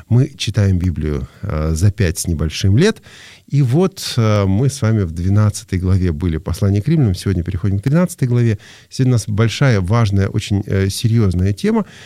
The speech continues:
Но давайте разберёмся с письмами, которые у нас вчера пришли, потому что много интересного вчера было. Ну, например, Владимир Лисовец пишет. Мы говорили о м-, о мщении, да, о мести. И Владимир цитирует: «Не мстите за себя»,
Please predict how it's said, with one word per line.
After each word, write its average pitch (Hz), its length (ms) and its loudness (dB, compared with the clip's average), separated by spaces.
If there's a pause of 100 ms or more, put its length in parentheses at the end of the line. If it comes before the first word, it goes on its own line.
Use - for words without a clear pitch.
(160)
Но 135 160 0
давайте 131 400 2
разберёмся 110 560 0
с 95 400 -2
письмами, 95 460 -2
которые 90 340 -2
у - 20 2
нас 87 160 0
вчера 90 380 -2
пришли, 127 420 -2 (300)
потому 92 300 -4
что 95 160 -4
много 92 240 2
интересного 87 420 -2
вчера 87 240 0
было. 85 340 -4 (440)
Ну, 120 100 4
например, 95 440 2
Владимир 98 460 2
Лисовец 95 680 0
пишет. - 400 -4
Мы 98 140 0
говорили 92 360 0
о 78 80 0
м-, 85 240 -2
о 78 100 -4
мщении, 87 640 0
да, 85 240 -2
о 90 60 0
мести. 104 560 -2 (400)
И 139 240 2
Владимир 95 440 2
цитирует: 92 680 -4 (340)
«Не 113 160 6
мстите 139 460 0
за 110 100 2
себя», 98 500 -2